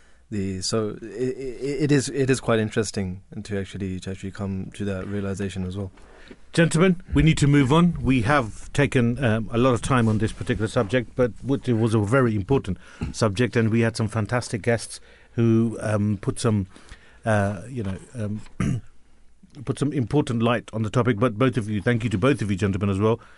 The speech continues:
Speaker 2: for, um, describing and explaining the Islamic perspective of, of how one balances, uh, this topic for our listener out there. Moving on to the final segment of the morning, it is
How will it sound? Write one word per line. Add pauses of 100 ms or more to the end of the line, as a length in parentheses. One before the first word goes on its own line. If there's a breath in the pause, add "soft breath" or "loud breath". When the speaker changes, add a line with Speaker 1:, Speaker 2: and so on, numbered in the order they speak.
(220 loud breath)
Speaker 2:
for, (400 soft breath)
um, (200)
describing
and
explaining (280 soft breath)
the
Islamic
perspective (160)
of,
of (100)
how
one
balances, (500 soft breath)
uh,
this
topic (160)
for
our
listener
out
there.
Moving
on
to (300 loud breath)
the
final
segment
of
the
morning,
it
is